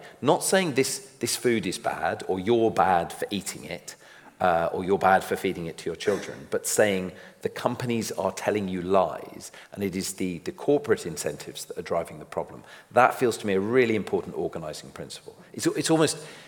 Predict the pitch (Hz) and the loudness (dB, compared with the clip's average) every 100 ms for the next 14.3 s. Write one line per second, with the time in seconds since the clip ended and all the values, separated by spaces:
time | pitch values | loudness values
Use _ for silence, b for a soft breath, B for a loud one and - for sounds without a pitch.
0 | B B - - 156 151 - 131 110 - | B B -6 0 2 4 4 2 4 6
1 | 113 110 107 98 117 113 - - 110 - | 8 6 4 4 4 4 -2 0 0 0
2 | 98 92 - 113 98 92 92 - 104 98 | -2 -2 2 2 2 2 0 2 2 0
3 | - B B - 104 117 - 104 92 104 | -12 B B 2 4 6 6 4 6 4
4 | 98 - 101 101 95 - - 110 95 92 | 4 4 2 4 2 2 6 6 6 0
5 | 98 92 98 87 - 95 90 92 87 85 | 0 0 0 -4 -6 -8 -2 -2 -2 -2
6 | - 76 82 - - 92 - B B - | -2 -2 -4 -4 0 0 -2 B B 2
7 | 117 123 101 107 101 92 90 85 87 90 | 6 8 6 4 2 -2 -8 -6 -2 -2
8 | - 95 90 110 92 87 95 98 - 82 | -4 -8 -4 -2 -2 -2 -2 -2 -4 -8
9 | - 90 - 92 87 - 73 71 90 69 | -6 -8 -8 -6 -4 -4 -6 -6 -8 -8
10 | - - 101 - - 101 95 - - b | -16 -12 -8 -6 0 4 2 0 -16 b
11 | b b b - - 104 - - 92 82 | b b b -6 -2 -2 -4 -2 0 0
12 | 80 - - - 135 82 87 - - 98 | -4 -12 -6 2 4 4 -2 -6 0 2
13 | 92 90 117 135 - - - 78 78 82 | 2 2 4 2 2 -6 -6 -8 -8 -2
14 | 87 80 - | 0 0 -4